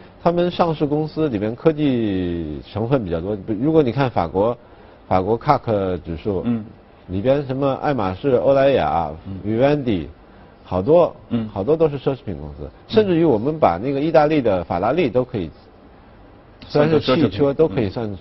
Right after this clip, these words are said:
Speaker 1: 算，算，算作是奢侈品。
Speaker 2: 嗯。
Speaker 1: 其实这些公司放在一块儿看的话，他们股价涨得确实很，很不错的。
Speaker 2: 这，这叫优质大蓝筹。
Speaker 1: 对。
Speaker 2: 它在行业里都是属于最顶尖的那一份儿，对不对？
Speaker 1: 对。
Speaker 2: 你看所有的逻辑跟你刚才说的，就跟茅台也很相似啊。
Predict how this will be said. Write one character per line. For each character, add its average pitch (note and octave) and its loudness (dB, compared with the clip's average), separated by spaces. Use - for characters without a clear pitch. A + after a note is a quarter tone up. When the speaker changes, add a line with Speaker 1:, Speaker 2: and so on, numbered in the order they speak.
Speaker 1:
算， A2 -4
算， G#2+ -6
算 A2 -6
作 G2+ -4
是 F2 -14
奢 G#2+ -10
侈 - -14
品。 - -16
Speaker 2:
嗯。 G#2 -8
Speaker 1:
其 D3+ -2
实 D#3 -4
这 D#3+ 2
些 C#3+ 4
公 B2+ -2
司 B2 -2
放 C#3+ 4
在 B2+ 2
一 C3+ 2
块 D3+ 2
儿 B2 2
看 A2 -4
的 G2 -4
话， F#2 -2
他 G2 -6
们 A#2 -6
股 F#2 -4
价 G#2+ 2
涨 E2 -6
得 F#2 -6
确 G#2 -6
实 G#2 -8
很， G2+ -10
很 F2 -6
不 G#2+ -6
错 B2+ 2
的。 C#2+ -6
Speaker 2:
这， F3 2
这 F3 4
叫 C3+ 10
优 G3 10
质 F3+ 0
大 D3+ 6
蓝 B2 2
筹。 G#2+ -2
Speaker 1:
对。 B2+ 4
Speaker 2:
它 G#3 8
在 G3+ 8
行 D3+ 6
业 G#3 10
里 C3+ 6
都 D3 6
是 C#3+ -2
属 A#2 -4
于 B2 2
最 E3+ 4
顶 G2+ 0
尖 C#3 4
的 C#3+ 6
那 A#2 2
一 G#2 -2
份 A2 0
儿， - -2
对 D3 4
不 D3+ 8
对？ B2 8
Speaker 1:
对。 G#2+ 4
Speaker 2:
你 D#3 6
看 F3+ 6
所 G3+ 4
有 G3+ 6
的 F#3 8
逻 D#3+ 6
辑 F3 -2
跟 F3+ 4
你 E3 0
刚 D3+ 6
才 E3 2
说 E3+ 0
的， D#3 -2
就 F#3 -2
跟 F#3 2
茅 F3+ 6
台 F3+ 4
也 E3+ 6
很 A#2+ 0
相 A2 -4
似 G#2+ -10
啊。 D2+ -8